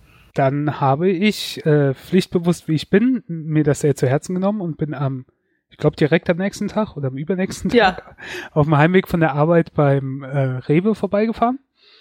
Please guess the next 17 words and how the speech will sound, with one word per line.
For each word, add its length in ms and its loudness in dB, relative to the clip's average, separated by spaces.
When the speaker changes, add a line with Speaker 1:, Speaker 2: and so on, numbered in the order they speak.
Speaker 1:
und 640 2
hab 120 2
mal 140 0
alles 240 2
mitgenommen, 400 0
was 180 0
die 220 0
von 280 -2
dem 180 0
Hersteller 500 0
hatten. 240 -2
Äh, 220 4
das 200 0
waren 160 0
drei 240 0
Stück. 340 0
Ähm, 960 2